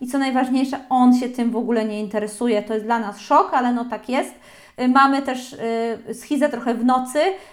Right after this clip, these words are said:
bo, mm, na początku się zastanawialiśmy, czy zakładać ubranko i ja w końcu, ja mam bardzo lekki sen, y, i ja wiem, że ja bym się obudziła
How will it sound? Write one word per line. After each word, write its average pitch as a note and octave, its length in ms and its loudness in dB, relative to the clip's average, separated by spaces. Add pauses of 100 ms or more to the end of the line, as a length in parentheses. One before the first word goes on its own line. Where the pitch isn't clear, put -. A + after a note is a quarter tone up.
(120)
bo, B3 380 2
mm, B3 500 -2
na B3+ 100 -4
początku B3+ 420 -4
się B3 140 -6
zastanawialiśmy, C4+ 880 -2
czy B3 120 -6
zakładać G#3+ 500 -8
ubranko C4+ 880 2 (280)
i C4+ 80 -4
ja C#4 160 6
w C4+ 100 -2
końcu, C4+ 420 -4
ja C#4+ 140 -2
mam F4 140 2
bardzo B3+ 240 2
lekki A3+ 340 -4
sen, A#3+ 240 0
y, - 800 -8 (120)
i C4+ 160 -2
ja C4 200 2
wiem, C4+ 280 0
że B3+ 60 0
ja B3 100 4
bym C4+ 140 2
się D4+ 120 0
obudziła D4+ 500 2